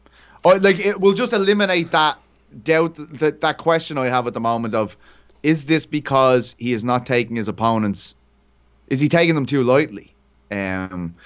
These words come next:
I think the rematch would answer that, or, or the, the, the, the Cormier fight, but I feel like a trilogy fight, a heavyweight, John Jones, Daniel Cormier, answers a lot of questions, and it's a good way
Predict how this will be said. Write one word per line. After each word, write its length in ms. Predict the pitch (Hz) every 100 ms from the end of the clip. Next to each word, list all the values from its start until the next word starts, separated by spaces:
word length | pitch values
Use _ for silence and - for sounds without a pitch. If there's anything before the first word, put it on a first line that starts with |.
| - -
I 80 | 196
think 140 | 254
the 60 | 202
rematch 440 | 165 214 196 160
would 100 | 156
answer 240 | 147 135
that, 160 | 135 123
or, 200 | 131 160
or 260 | 147 147 165
the, 240 | 135 117 104
the, 360 | 117 110 104 -
the, 380 | 120 107 101 92 - _ _ -
the 80 | 110
Cormier 380 | 143 165 151
fight, 180 | 120 127
but 100 | 131
I 40 | 135
feel 220 | 175 175
like 140 | 151
a 40 | 127
trilogy 380 | 180 190 160
fight, 220 | 139 156 143
a 80 | 113
heavyweight, 480 | 139 151 143 139
John 200 | 131 135 127
Jones, 420 | 127 131 113 - _ _
Daniel 260 | - 131 123
Cormier, 400 | 127 135 131 117
answers 240 | 127 123
a 40 | 131
lot 160 | 120
of 80 | 120
questions, 420 | 123 120 123 120
and 100 | 117
it's 120 | 110 120
a 120 | 113
good 300 | 95 135 113
way 380 | 123 127 120